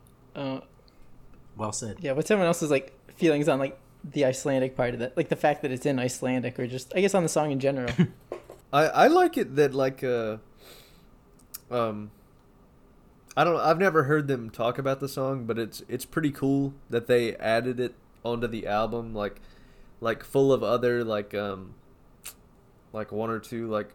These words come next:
Speaker 3: li-, like, probably one or two songs on that album were, like, huge radio singles. And if someone went out and bought the album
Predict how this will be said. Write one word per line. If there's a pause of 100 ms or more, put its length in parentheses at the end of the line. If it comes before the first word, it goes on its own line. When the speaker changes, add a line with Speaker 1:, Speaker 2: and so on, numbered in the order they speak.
(400)
Speaker 3:
li-,
like, (840)
probably (100)
one
or
two
songs
on
that
album
were,
like,
huge
radio
singles. (440)
And
if
someone
went
out
and
bought
the
album